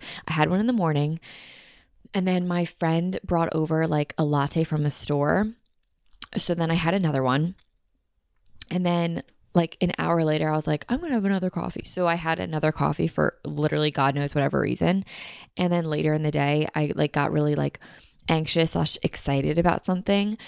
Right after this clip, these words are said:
So all that caffeine plus being, like, anxious, excited, and jittery was the, I, oh my God, I thought I was gonna die. I was like, "This is the worst combination of my life." So since then, I've been, like, a one coffee a day kind of bitch. And I like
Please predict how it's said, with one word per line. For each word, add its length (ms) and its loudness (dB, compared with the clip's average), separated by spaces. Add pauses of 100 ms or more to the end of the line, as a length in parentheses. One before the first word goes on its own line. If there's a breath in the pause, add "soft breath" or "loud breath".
(120 loud breath)
So 340 2
all 200 2
that 180 2
caffeine 540 0
plus 320 2
being, 180 0
like, 240 0
anxious, 420 0
excited, 460 0
and 160 -2
jittery 540 2 (320 loud breath)
was 500 0 (100)
the, 240 0 (120)
I, 460 2 (180)
oh 100 4
my 140 0
God, 120 2
I 60 2
thought 180 0
I 40 2
was 100 0
gonna 160 0
die. 340 0
I 80 0
was 140 2
like, 160 0
"This 180 -2
is 100 -4
the 100 2
worst 520 -2
combination 460 0
of 100 -6
my 120 0
life." 340 -2 (400 loud breath)
So 280 0
since 260 -2
then, 140 2
I've 180 0
been, 140 0
like, 180 2
a 80 2
one 180 -4
coffee 400 -2
a 20 0
day 200 -2
kind 180 -4
of 80 -2
bitch. 400 0 (1300)
And 80 2
I 60 4
like 220 0